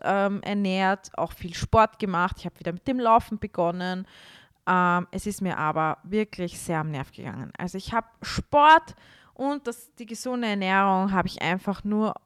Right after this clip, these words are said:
mit noch mehr Frust eigentlich verbunden, weil es für mich immer ein Muss war. Und da kommen wir auch schon zu Pole Dance. Also noch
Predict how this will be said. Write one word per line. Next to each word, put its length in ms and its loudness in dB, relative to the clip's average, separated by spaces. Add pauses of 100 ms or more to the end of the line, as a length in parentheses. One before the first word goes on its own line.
mit 200 -6
noch 240 4
mehr 140 4
Frust 460 2
eigentlich 540 -2
verbunden, 640 -4 (480)
weil 240 6
es 100 -2
für 140 -6
mich 240 -6
immer 220 -4
ein 200 -2
Muss 460 2
war. 200 -8 (880)
Und 200 -2
da 120 4
kommen 280 0
wir 120 2
auch 200 0
schon 180 -6
zu 100 -12
Pole 280 -6
Dance. 360 -18 (220)
Also 460 0 (220)
noch 260 0